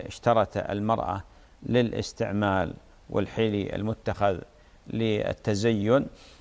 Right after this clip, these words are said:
هذا لا زكاة فيه في القول الراجح من أقوال أهل العلم. القول الراجح من أقوال أهل، ما في زكاة، بارك الله فيك، هذا القول الراجح.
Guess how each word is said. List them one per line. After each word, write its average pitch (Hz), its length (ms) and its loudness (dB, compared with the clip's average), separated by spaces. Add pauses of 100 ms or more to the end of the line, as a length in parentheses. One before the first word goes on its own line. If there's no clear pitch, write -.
(200)
هذا 107 420 2
لا 120 260 4
زكاة 101 420 0
فيه 95 500 -2
في 101 100 -4
القول 110 480 0
الراجح 147 800 2
من 110 140 -2
أقوال 98 380 4
أهل 65 260 -8
العلم. 53 200 -14 (540)
القول 113 360 0
الراجح 113 540 0
من 98 160 -4
أقوال 87 420 -2
أهل، 78 260 -6
ما 104 100 0
في 78 160 -6
زكاة، 69 380 -10
بارك - 340 0
الله 62 300 -2
فيك، - 200 -10
هذا 123 180 2
القول 101 340 2
الراجح. 64 400 -8